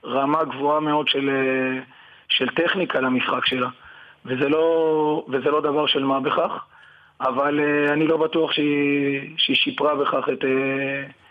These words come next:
את כיבוש השערים שלה. אה, אם מדברים על שחקנים, אה, מהסוג הזה, אז אני אפתיע אתכם שמבחינת זרים, דווקא מכבי תלויה תלות מוחלטת בנוסה גיבור. כי הוא היחיד,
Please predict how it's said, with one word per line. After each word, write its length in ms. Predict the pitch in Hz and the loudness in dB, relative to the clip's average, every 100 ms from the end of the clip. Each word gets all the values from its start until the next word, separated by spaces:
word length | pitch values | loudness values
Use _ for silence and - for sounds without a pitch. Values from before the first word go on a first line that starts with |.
| - - - - _ 139 | -20 -20 -20 -20 _ -4
את 80 | 135 | -2
כיבוש 420 | - 143 160 160 | -2 0 2 2
השערים 580 | 147 143 139 135 147 151 | 2 2 2 2 0 2
שלה. 340 | 208 165 175 269 - - - - _ 139 | 2 2 0 -2 -12 -20 -20 -20 _ -2
אה, 280 | 139 139 147 | 0 2 2
אם 120 | 175 | 2
מדברים 340 | 196 165 170 170 | 2 2 2 0
על 100 | - | -2
שחקנים, 460 | 156 143 147 156 | -4 -2 0 2
אה, 340 | 147 139 139 135 | 0 0 -2 0
מהסוג 480 | 143 135 - 180 | 0 -2 -2 0
הזה, 220 | 202 185 202 214 - _ _ _ _ _ _ | 2 2 0 -4 -16 _ _ _ _ _ _
אז 180 | 139 131 131 131 131 - | -2 0 0 -2 -4 -2
אני 200 | 139 143 | 0 0
אפתיע 300 | 139 - 202 165 | 0 0 2 0
אתכם 320 | - 131 135 160 - _ _ _ - | 0 -4 -4 -8 -16 _ _ _ -8
שמבחינת 680 | - 135 131 - 151 170 180 147 | -2 -2 0 0 0 0 0 -2
זרים, 480 | 143 190 220 190 202 - _ _ - | 0 2 2 -2 -6 -14 _ _ -4
דווקא 240 | 127 - | -2 0
מכבי 400 | 143 139 165 131 | -2 0 0 0
תלויה 340 | 131 147 170 | 0 2 2
תלות 300 | 165 175 185 | 0 -2 -2
מוחלטת 680 | 175 147 - 175 233 147 165 - - _ | 0 -2 0 0 0 0 -2 -4 -14 _
בנוסה 500 | 123 143 175 175 190 165 | -2 0 0 0 0 2
גיבור. 560 | 151 156 196 151 117 - _ _ _ _ _ | 0 0 0 0 -4 -16 _ _ _ _ _
כי 160 | - 175 | -2 2
הוא 200 | 196 214 | 2 4
היחיד, 540 | 180 151 208 247 165 | 2 2 0 0 0